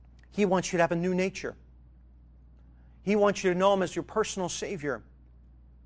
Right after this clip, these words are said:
Just like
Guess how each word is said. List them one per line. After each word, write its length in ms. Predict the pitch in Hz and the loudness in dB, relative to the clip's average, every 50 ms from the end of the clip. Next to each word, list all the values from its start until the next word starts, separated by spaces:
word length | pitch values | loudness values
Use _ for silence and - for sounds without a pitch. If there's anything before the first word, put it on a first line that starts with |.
| - - - - - - - - - - - - - - - - - - - - - - - - - - - - - - - - - - - - | -20 -20 -20 -20 -20 -20 -20 -20 -20 -20 -20 -20 -20 -20 -20 -20 -20 -20 -20 -20 -20 -20 -20 -20 -20 -20 -20 -20 -20 -20 -20 -20 -20 -20 -18 -8
Just 400 | 127 127 180 214 247 - - - | -2 2 4 4 4 2 -2 0
like 380 | 208 208 202 208 - - - | 4 4 4 4 2 -2 -12